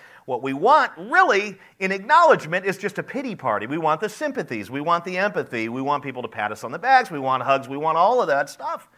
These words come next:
We want to kind of wallow in the mire of our emotional turmoil.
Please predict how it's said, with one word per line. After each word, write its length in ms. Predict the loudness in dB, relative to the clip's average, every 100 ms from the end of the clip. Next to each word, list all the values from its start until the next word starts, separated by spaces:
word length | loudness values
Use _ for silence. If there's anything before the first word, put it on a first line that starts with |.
| _ _ _ _
We 100 | -6
want 160 | 0 2
to 40 | 4
kind 180 | 6
of 240 | 6 4 0
wallow 560 | 10 12 12 12 10
in 100 | 6
the 80 | 2
mire 920 | 0 6 8 10 10 12 12 10 6 -4 _ _ _
of 260 | 0 0 2
our 180 | 0 0
emotional 460 | 0 -4 -4 -12
turmoil. 680 | -12 -14 -14 -16 -20 -20 -20